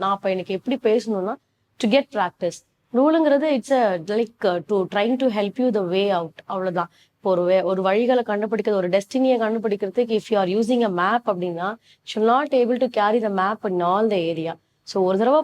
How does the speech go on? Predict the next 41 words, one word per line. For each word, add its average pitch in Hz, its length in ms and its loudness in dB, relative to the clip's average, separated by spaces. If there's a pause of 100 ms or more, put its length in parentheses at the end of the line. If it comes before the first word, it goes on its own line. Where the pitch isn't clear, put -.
போகும்போது 254 420 2
இல்ல 277 140 4 (100)
சேம் 285 240 2 (120)
ஏரியாக்கே, 262 420 2 (340)
அ, 220 100 -2
ஃப்ரீக்வென்ட்டா 254 500 0
நீங்க 214 200 0
கொண்டு 208 220 -2
போகணும்னு 202 320 0
அவசியம் 180 360 -4
கிடையாது. 165 300 -6 (400)
ஒரு 190 120 0
தடவை 247 240 2
நீங்க 262 140 2 (120)
போறீங்கன்னும் 220 500 2
போது 226 200 -2
you 240 120 2
wanted 240 300 0
to 226 120 0
get 202 180 -2
to 226 120 0
know 196 100 0 (100)
the, 208 60 0 (340)
uh, 170 160 0 (100)
the 180 160 -4
point 226 280 0
of 240 60 -12 (160)
ways, 185 240 0 (540)
directions 214 580 -2
and 190 120 -2
the 180 120 -8
point 226 280 2
of 185 60 -10 (100)
ways 208 300 2
தெரிஞ்சிருச்சுனாவே 202 720 0 (520)
அதன் 311 300 4
பேஸ் 285 300 2
பண்ணி 240 200 2 (120)
நீங்களே 320 340 4
அதை 285 140 2
ஃபாலோ 240 260 2